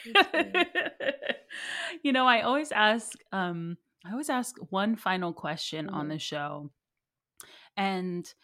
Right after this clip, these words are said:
Speaker 2: it's, what advice would you have to your younger emerging artist self?
Speaker 1: What advice would I have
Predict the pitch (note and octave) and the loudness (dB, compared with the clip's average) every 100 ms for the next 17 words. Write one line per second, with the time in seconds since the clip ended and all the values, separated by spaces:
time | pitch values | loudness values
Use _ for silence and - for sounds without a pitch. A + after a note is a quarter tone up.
0 | _ _ - _ G#3+ G#3+ - - - - | _ _ -20 _ -6 -6 -4 -4 -4 -8
1 | _ - F3 F3+ A#3 B3+ A#3 F3+ F#3 A3 | _ -16 -10 -4 -2 -2 -6 -4 -2 0
2 | B3+ G3+ - F3 - F#3 E3 F3+ F#3+ A3 | 0 -2 -6 -8 -8 -8 -8 -6 -2 -2
3 | G3 - - F3 E3+ E3+ E3+ F3+ F#3 F#3 | -4 -6 -10 -6 -4 -4 -2 -2 -2 -2
4 | F3 E3 D#3+ D#3+ E3 F3 - D3+ D#3+ F3+ | -2 -2 -2 -4 -4 -6 -6 -6 -6 -8
5 | - - - F3 F3 - - - - F#3+ | -8 -8 -2 -2 -2 -6 -16 -20 -12 2
6 | C#4 F4 F4 A3+ A#3 A#3+ B3 A3+ A3+ A3 | 2 4 0 4 4 4 2 2 4 4